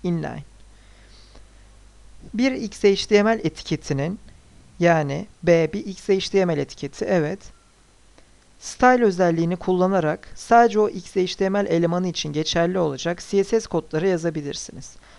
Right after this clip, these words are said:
Aslında bu yöntem çok kullanışlı olmamakla beraber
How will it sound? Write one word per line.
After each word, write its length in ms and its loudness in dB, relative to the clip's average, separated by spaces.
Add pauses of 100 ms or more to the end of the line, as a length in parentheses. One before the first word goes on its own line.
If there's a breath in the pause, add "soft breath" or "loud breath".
(160 soft breath)
Aslında 440 -2
bu 60 0
yöntem 380 0
çok 260 -2
kullanışlı 440 -4
olmamakla 560 -2
beraber 540 -4